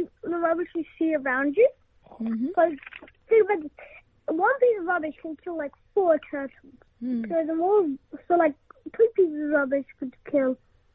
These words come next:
Speaker 1: eight turtles, and so on, so on, so on. And we should plant more trees, 'cause
Speaker 2: Yes. जी।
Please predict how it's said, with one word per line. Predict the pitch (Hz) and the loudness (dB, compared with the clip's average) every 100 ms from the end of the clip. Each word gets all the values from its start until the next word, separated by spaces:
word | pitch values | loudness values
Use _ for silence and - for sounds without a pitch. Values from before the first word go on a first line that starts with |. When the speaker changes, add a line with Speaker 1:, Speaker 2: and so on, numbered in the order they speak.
| - | -2
Speaker 1:
eight | 440 370 - | 0 0 -4
turtles, | 247 262 262 - - - | -10 -10 -18 -20 -20 -10
and | 294 | -8
so | 277 302 | 0 0
on, | 285 | 0
so | 269 262 | -4 -4
on, | 262 | -4
so | 370 339 | -2 -4
on. | - - - - - - - | -4 -18 -20 -20 -20 -14 0
And | 311 302 202 302 - _ _ _ - | 4 4 2 -2 -8 _ _ _ -4
we | 294 269 294 | -2 2 2
should | 294 302 | 2 0
plant | - 302 311 302 - | -2 0 2 0 0
more | 302 | 0
trees, | 277 - 285 294 339 370 _ _ - | 0 -8 -4 2 2 2 _ _ -6
'cause | 302 302 | 0 0
Speaker 2:
Yes. | 285 277 - _ _ _ | 0 -8 -18 _ _ _
जी। | 180 - | -18 -18